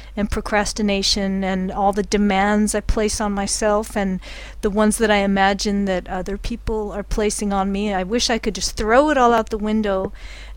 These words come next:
and just approach it with the carefree abandon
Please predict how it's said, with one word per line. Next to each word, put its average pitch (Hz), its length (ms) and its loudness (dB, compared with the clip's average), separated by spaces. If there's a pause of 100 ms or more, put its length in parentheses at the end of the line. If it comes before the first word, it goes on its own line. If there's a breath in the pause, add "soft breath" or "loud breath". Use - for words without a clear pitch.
and 196 640 2
just - 260 -2
approach 226 500 0
it 226 220 0
with - 560 -6 (800)
the 196 440 2 (760)
carefree 240 640 4
abandon 208 720 0